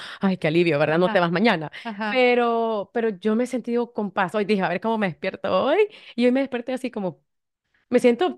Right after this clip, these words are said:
Speaker 1: igual, me siento bien, feliz, con paz. Eh, y estoy confiada en el Señor, la verdad, con los ojos cerrados en que Él va a abrir el camino.
Speaker 2: Ay, pues,
Speaker 1: Así
Speaker 2: así
Speaker 1: que
Speaker 2: va a ser,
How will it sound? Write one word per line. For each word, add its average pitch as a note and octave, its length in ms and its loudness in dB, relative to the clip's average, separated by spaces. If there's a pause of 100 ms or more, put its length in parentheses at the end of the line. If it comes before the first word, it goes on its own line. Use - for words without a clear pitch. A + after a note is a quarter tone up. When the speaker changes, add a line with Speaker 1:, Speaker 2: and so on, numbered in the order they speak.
(140)
Speaker 1:
igual, C#4+ 340 4 (140)
me D#4 100 -2
siento D4 280 2
bien, F#4 340 6
feliz, D#4+ 400 4
con C#4 180 2
paz. D#4+ 360 -4 (520)
Eh, G#3+ 800 -2
y G#3 180 -4
estoy A3 240 0
confiada C4 400 2
en C4 80 0
el B3+ 100 2
Señor, G3+ 360 -2
la F#3+ 120 0
verdad, E3+ 360 -6
con G3 120 -6
los G3 180 -2
ojos A#3+ 180 -2
cerrados G3+ 440 0
en G#3 120 -6
que F#3 220 -4
Él G3+ 140 -4
va G3 60 2
a F#3 40 2
abrir F#3+ 140 0
el F3+ 100 -4
camino. D#3 320 -6 (200)
Speaker 2:
Ay, F3 400 -2
pues, D3+ 240 -10
Speaker 1:
Así G#3 220 2
Speaker 2:
así - 0 -
Speaker 1:
que B3 120 2
Speaker 2:
va G3+ 120 2
a F#3+ 40 0
ser, E3 300 -6